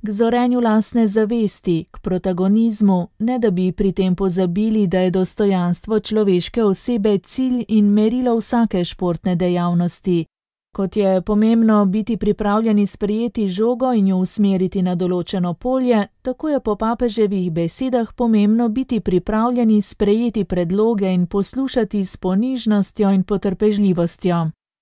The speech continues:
Prvak ni mogoče postati brez trenerja, ki je pripravljen spremljati, motivirati, popravljati brez poniževanja, dvigniti, ko kdo pade, in deliti veselje ob zmagi.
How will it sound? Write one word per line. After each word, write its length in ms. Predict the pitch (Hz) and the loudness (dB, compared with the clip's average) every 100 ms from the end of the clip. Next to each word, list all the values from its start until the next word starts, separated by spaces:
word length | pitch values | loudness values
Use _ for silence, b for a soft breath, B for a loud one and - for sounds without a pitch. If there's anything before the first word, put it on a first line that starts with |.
| - | -2
Prvak 540 | 208 196 202 220 233 | 0 2 2 2 0
ni 200 | 254 277 | -4 0
mogoče 460 | 254 196 185 196 214 | 2 2 2 0 0
postati 680 | 185 180 - 196 202 220 | 0 -2 -2 0 0 0
brez 400 | 202 190 185 185 | 0 0 0 -2
trenerja, 800 | - 202 196 196 202 214 208 196 180 | -2 2 2 2 2 2 2 2 -2
ki 160 | - | -4
je 200 | 180 180 | -4 -2
pripravljen 720 | 175 214 208 196 190 202 185 | -4 -4 -2 0 2 2 0
spremljati, 840 | 180 - - 233 233 220 202 220 214 | -2 -4 0 2 4 2 2 -2 0
motivirati, 1000 | 190 175 - 175 220 233 214 - 202 190 - | 0 0 -2 -2 0 0 0 -2 -2 -4 0
popravljati 840 | 247 247 226 214 226 226 - 220 | -2 0 0 2 2 0 0 -4
brez 360 | 185 196 196 - | 0 0 0 -2
poniževanja, 960 | 220 208 196 214 196 196 208 208 190 175 B B B B | 0 2 2 0 0 0 2 2 0 -4 B B B B
dvigniti, 720 | 220 277 254 262 254 254 247 | -4 -4 -2 -2 -2 -4 -6
ko 180 | - 180 | -6 -6
kdo 280 | 170 160 175 | -4 -4 -6
pade, 560 | 165 226 240 233 233 214 - | -4 -4 -2 0 -2 -2 -2
in 260 | 208 202 | 0 2
deliti 420 | 196 226 262 277 | 2 0 -2 -4
veselje 560 | 254 262 - 190 180 185 | -2 -2 -2 -4 -2 -2
ob 120 | 185 | -4
zmagi. 640 | 185 202 202 180 170 165 | -2 0 0 -2 -4 -4